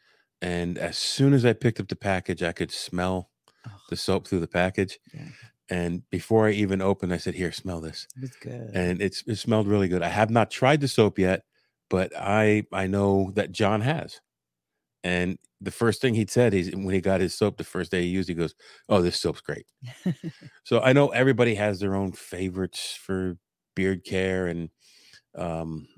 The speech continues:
Speaker 1: for soaps and whatnot. But if you wanna try something different and you wanna save a couple bucks, uh, you go to uh,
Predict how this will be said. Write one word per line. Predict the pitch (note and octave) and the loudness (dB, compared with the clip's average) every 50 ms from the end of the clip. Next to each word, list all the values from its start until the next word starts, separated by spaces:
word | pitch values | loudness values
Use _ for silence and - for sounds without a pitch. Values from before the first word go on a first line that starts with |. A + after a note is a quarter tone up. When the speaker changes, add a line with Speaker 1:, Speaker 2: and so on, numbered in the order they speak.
| _ _ _ _ _ _ _ _ _ _ _ _ | _ _ _ _ _ _ _ _ _ _ _ _
Speaker 1:
for | - - F2+ F2 E2+ D#2+ D#2+ D#2+ - - _ _ _ _ _ _ _ _ _ | -8 -6 -4 -4 -2 -4 -6 -8 -12 -16 _ _ _ _ _ _ _ _ _
soaps | - - - G#2+ G2+ F#2+ - - | -10 -2 2 2 2 2 2 -2
and | G2+ F#2 | -2 -2
whatnot. | F#2 F2+ - E2+ F#2 F2+ F2+ E2+ - - _ _ _ _ _ _ _ _ | -2 -2 -4 -2 -2 -2 -4 -4 -8 -14 _ _ _ _ _ _ _ _
But | - F#2+ F2+ F2+ - - _ _ _ _ _ _ - | 0 2 2 0 -2 -4 _ _ _ _ _ _ -2
if | A2+ A#2 A2+ - - - | -2 0 0 -2 -4 -2
you | A#2+ A#2+ A2 | 0 2 4
wanna | A#2 A2+ A2 | 4 2 2
try | - - - A2 G2+ G2+ | 0 0 0 2 2 2
something | F#2+ - - G#2 F2+ - G2 F2+ E2 | 2 0 -2 -2 0 -2 -2 -2 0
different | G2+ G2 - - D3 D#3 D3+ _ _ _ _ _ | -2 -2 0 -2 -4 -4 -6 _ _ _ _ _
and | - G2 F#2 | -6 -4 -2
you | F#2 F#2 | -2 -2
wanna | F2+ F2+ F2 D#2 | -2 -2 -4 -4
save | - - G2+ F#2+ F2 | -2 0 2 2 2
a | F2+ E2+ | 2 0
couple | - - F2 - F2 | -2 -4 -2 -2 -2
bucks, | E2 - F#2 A2+ C3 - - - - - _ _ _ _ _ _ _ _ _ _ _ _ | 0 2 4 2 2 0 -4 -12 -14 -16 _ _ _ _ _ _ _ _ _ _ _ _
uh, | - E2+ E2+ E2 E2+ E2 D#2+ D#2 A#1+ - | -6 -4 -2 -2 -2 -2 -2 -2 -4 -8
you | - F2+ F2+ | -8 -6 -6
go | F2 E2+ - F#2+ F#2 F#2 F#2 | -6 -2 -2 0 0 0 -2
to | - - - G2 F#2 F2+ F2+ F2 F2 E2+ E2 D2+ - _ _ _ _ _ _ _ _ _ _ _ _ _ _ _ _ _ _ _ _ _ _ _ _ | -4 -4 -2 -2 0 0 0 -2 -2 -4 -6 -8 -12 _ _ _ _ _ _ _ _ _ _ _ _ _ _ _ _ _ _ _ _ _ _ _ _
uh, | E2+ D#2+ D2 - | -6 -6 -6 -8